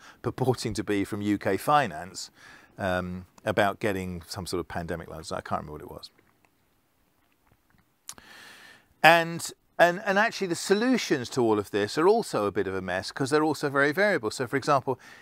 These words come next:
here's one I, f-, I forgot. I was trying to log in to change something on Avis, <coughs> change something on my booking.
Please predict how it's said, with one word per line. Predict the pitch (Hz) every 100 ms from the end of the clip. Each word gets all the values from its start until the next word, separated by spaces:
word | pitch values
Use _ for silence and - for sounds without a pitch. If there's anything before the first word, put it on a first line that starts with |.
| -
here's | 185 170 139
one | 135
I, | 127
f-, | - 143
I | 135
forgot. | - 127 143 - -
I | 127
was | -
trying | 139 117
to | 101
log | 117 120 107
in | 117
to | 104
change | - 123 110
something | - 104 104 98
on | 113 110
Avis, | 113 110 107 - - - - - -
<coughs> | - - - 139 95
change | - 117
something | 104 101
on | 95
my |
booking. | 90 120 117